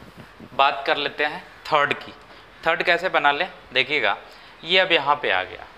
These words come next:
अब समझिएगा ये चीज़, ऐसे आप बनाइए, axis draw कीजिए, quadrant draw कीजिए, देखिएगा एक बार घूमा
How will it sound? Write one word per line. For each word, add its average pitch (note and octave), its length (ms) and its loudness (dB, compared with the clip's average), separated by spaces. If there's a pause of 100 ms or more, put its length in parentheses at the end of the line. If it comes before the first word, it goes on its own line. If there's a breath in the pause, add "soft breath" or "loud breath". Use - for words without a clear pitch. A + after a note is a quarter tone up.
(160)
अब E3+ 100 0
समझिएगा G3 600 2
ये G#2 200 -4
चीज़, - 300 -16
ऐसे D#3 300 0
आप E3+ 240 2 (600)
बनाइए, C3 440 -2 (1300)
axis C#3+ 500 -6
draw B2+ 280 2
कीजिए, C#3 320 -6
quadrant C3 480 0
draw B2+ 220 4
कीजिए, C3 380 -8 (120)
देखिएगा C#3+ 400 0 (400 loud breath)
एक F3+ 220 2
बार F3 220 4
घूमा B2+ 340 -2